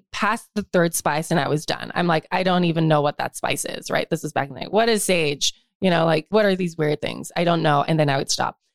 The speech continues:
Don't pick out tricky recipes. Get things that are super duper simple. I'm currently right now putting together a recipe book that's one pan meals. Like, you literally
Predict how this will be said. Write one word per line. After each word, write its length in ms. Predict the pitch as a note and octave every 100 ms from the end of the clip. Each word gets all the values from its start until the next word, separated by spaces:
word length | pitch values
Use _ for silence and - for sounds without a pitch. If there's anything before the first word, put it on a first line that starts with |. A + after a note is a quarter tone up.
| _ _
Don't 320 | A#3 G#3+ A3 -
pick 320 | A#3 G3+ _ -
out 260 | E3+ D#3+ - _ _
tricky 480 | - F#3 - F3 D#3 -
recipes. 540 | E3 - - D3+ - -
Get 180 | G3 -
things 220 | F#3+ G3
that 180 | F#3+ -
are 140 | E3
super 800 | D#3+ - - - A3+ B3 A3+ G#3+
duper 320 | F#3+ F3 E3
simple. 460 | D#3+ D#3+ D3 D#3 D#3+ _ _ _
I'm 240 | F#3 F3 - _
currently 500 | A3+ A#3+ A3 G3 F3+ _
right 200 | F#3+ F#3
now 140 | F#3+ E3+
putting 260 | G3+ F#3
together 500 | F3 F#3 E3+ D#3+ D#3 -
a 100 | D#3+
recipe 440 | D#3+ G3 G#3 F#3+
book 260 | D3+ D3 D3 _ _ -
that's 180 | E3+ E3+
one 340 | E3+ G#3 A3
pan 300 | G#3 G3+ F3
meals. 420 | E3 - - - _ _ _
Like, 160 | F#3+ F#3+
you 120 | G3
literally 480 | G#3 G#3+ A3+ G3+ F3